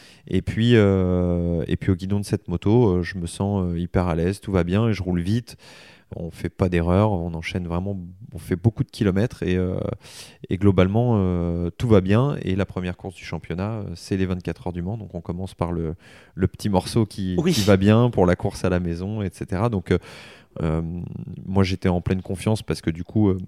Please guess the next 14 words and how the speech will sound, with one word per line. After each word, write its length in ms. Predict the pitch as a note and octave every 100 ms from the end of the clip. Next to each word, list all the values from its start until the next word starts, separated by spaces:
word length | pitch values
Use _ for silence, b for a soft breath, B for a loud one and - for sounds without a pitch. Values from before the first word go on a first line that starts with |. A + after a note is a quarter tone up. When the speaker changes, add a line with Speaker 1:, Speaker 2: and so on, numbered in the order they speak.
| - - -
Speaker 1:
vraiment, 460 | F2 E2+ F#2+ G2+
euh, 40 | F#2 - F#2+ _ _ _ _ _ _ _ -
bah, 120 | F2+ -
tout 100 | A2+
va 140 | F#2+
super, 400 | E2 F#2+ A2+ G2
quoi. 240 | - E2 D#2+
C'est, 400 | - E2 E2+ E2+
c'est 180 | - D2+
vraiment 540 | D#2+ E2+ G2 G2 F2
un, 60 | E2 B B B B
un 100 | F2
rêve 180 | F2 F#2
éveillé. 440 | F2+ E2+ E2+ C3+